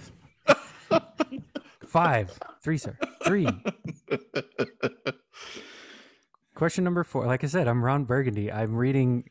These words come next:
Speaker 1: I, I did it slightly out of order, and I'm reading.
Speaker 2: I mean, I feel like if you wanna ask us the same question, we'll all take the point
Speaker 1: Question
Speaker 2: again.
Speaker 1: number three.
Speaker 2: I
Speaker 1: Which
Speaker 2: mean
Speaker 1: former M L B outfielder?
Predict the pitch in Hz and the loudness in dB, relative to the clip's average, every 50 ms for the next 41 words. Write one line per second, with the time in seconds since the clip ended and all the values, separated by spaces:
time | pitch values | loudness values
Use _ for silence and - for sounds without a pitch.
0 | _ - 123 117 104 104 110 - 123 113 110 131 131 127 113 - - - - 117 | _ -6 -6 -6 -6 -6 -8 -8 -4 -2 -2 -2 -2 -2 -4 -8 -10 -10 -8 -6
1 | 117 117 120 - 123 117 113 110 101 101 104 104 95 95 90 90 90 90 92 95 | -6 -6 -6 -4 -4 -2 -2 -2 -2 -2 -4 -4 -4 -6 -6 -8 -8 -8 -8 -8
2 | 95 92 92 92 92 _ _ _ _ _ - - _ _ _ _ _ _ _ 143 | -8 -8 -8 -8 -10 _ _ _ _ _ -20 -20 _ _ _ _ _ _ _ 0
3 | 156 160 151 151 151 147 - 185 220 233 190 175 - 165 160 147 139 131 123 110 | 2 4 6 6 6 6 6 4 4 4 4 0 -4 -4 0 2 2 4 4 4
4 | 123 135 135 - - 127 - - 107 - 113 110 - 135 147 147 - - 107 104 | 4 4 2 0 -4 -8 -8 -8 -6 -6 -6 -2 0 0 0 0 0 -4 -6 -2
5 | 104 113 120 120 117 113 - 127 110 - - - - - 113 143 165 - - - | 0 4 6 6 6 4 2 -2 -6 -6 -8 -12 -8 -2 0 0 0 0 0 2
6 | - 202 196 208 202 - - 202 139 104 117 151 - - - - 180 170 175 170 | 2 4 4 4 4 4 4 4 6 6 4 4 4 2 2 2 4 4 4 4
7 | 170 165 151 156 165 160 156 156 147 123 110 104 - 104 104 - | 4 4 4 4 4 2 2 2 0 0 -2 -2 -4 -6 -8 -8